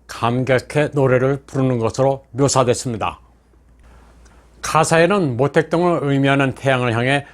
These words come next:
조국의 대지를 걷는다. 민족의 희망을 짊어진 우리는 무적의 역량이다.라는 대목이 있는데 여기서 조국은 중공입니다.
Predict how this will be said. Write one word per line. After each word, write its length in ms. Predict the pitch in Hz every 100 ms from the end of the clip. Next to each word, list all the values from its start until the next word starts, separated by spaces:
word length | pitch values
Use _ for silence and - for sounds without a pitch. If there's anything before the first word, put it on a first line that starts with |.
| - _ _
조국의 560 | - 143 147 180 175 -
대지를 520 | 120 120 135 143 139
걷는다. 560 | - 120 107 101 87 - _ _ - _ _ -
민족의 520 | 135 165 165 185 202
희망을 440 | 175 156 139 135
짊어진 580 | - - 123 123 139 175
우리는 420 | 127 117 135 165 - - _ -
무적의 560 | 101 127 196 196 185
역량이다.라는 1000 | 135 135 123 113 113 107 98 127 170 151
대목이 380 | - 117 110 101
있는데 420 | 107 104 127 127 - - _ _
여기서 600 | 113 113 117 110 160 143
조국은 520 | - 127 110 127 156 -
중공입니다. 800 | - 165 147 131 113 95 92